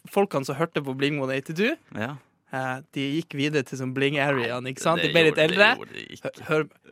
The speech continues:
Speaker 1: hear me
Speaker 2: Ok,
Speaker 1: out
Speaker 2: ok,
Speaker 1: here,
Speaker 2: ja,
Speaker 1: ok?
Speaker 2: ja, ja.
Speaker 1: Eh, ja, nei, de bare, de gikk videre til Bling Arian, ikke sant?
Speaker 2: Mhm.
Speaker 1: Chameleonaire,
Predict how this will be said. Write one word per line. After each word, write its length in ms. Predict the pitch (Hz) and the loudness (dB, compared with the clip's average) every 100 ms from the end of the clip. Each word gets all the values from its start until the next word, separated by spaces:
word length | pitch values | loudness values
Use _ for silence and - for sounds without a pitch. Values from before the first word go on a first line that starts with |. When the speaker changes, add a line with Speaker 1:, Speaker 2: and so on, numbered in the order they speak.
| - | 0
Speaker 1:
hear 160 | 202 | 2
me 120 | 165 139 | 4 6
Speaker 2:
Ok, 140 | 147 | 6
Speaker 1:
out 80 | 107 | 4
Speaker 2:
ok, 80 | 113 | 2
Speaker 1:
here, 180 | 127 | 0
Speaker 2:
ja, 60 | 143 | 0
Speaker 1:
ok? 60 | - | 0
Speaker 2:
ja, 360 | 143 117 113 - _ _ _ _ - | 0 0 -2 -4 _ _ _ _ -6
ja. 300 | 131 127 127 | -2 -2 -4
Speaker 1:
Eh, 40 | - 147 | -6 0
ja, 120 | 156 | 0
nei, 240 | 170 170 147 | 2 0 -2
de 120 | 151 | -2
bare, 440 | 165 147 131 135 - _ _ _ - 202 _ _ _ 165 | -2 0 -2 -4 -10 _ _ _ -20 -20 _ _ _ -8
de 160 | 190 | -8
gikk 60 | 185 | -2
videre 260 | 196 196 180 | 0 2 2
til 220 | 151 139 139 | 0 -2 -8
Bling 300 | 143 156 175 | -4 -2 0
Arian, 360 | 170 175 175 151 | 2 4 4 2
ikke 100 | 139 | -4
sant? 220 | 147 156 | -6 -6
Speaker 2:
Mhm. 80 | - | -8
Speaker 1:
Chameleonaire, 920 | 160 151 160 160 160 160 156 156 | -4 2 2 0 -2 0 2 2